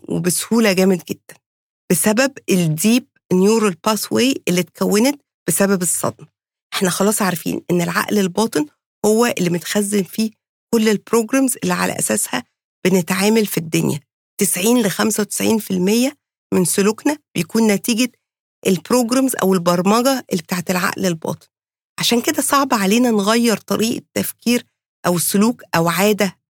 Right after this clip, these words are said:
أو هابت إحنا بنعملها. طب إزاي هيحصل هيلينج لو هو الموضوع كده؟ حلو قوي. عايزة أقول لكم إن المخ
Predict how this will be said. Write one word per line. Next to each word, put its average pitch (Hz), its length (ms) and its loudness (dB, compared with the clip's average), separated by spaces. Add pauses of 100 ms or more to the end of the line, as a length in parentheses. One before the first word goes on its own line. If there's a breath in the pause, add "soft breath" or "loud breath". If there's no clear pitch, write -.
أو 175 80 2
هابت 202 400 -2 (460)
إحنا 208 220 0
بنعملها. 147 520 -2 (680)
طب 196 100 2
إزاي 214 320 2
هيحصل 226 440 -2
هيلينج 233 480 0 (280)
لو 165 80 4
هو 202 280 4
الموضوع 170 560 0
كده؟ 165 580 -2 (460)
حلو 202 260 2
قوي. 92 240 -6 (760)
عايزة 285 160 4
أقول 269 120 4
لكم 285 160 0
إن 277 80 4
المخ 240 420 2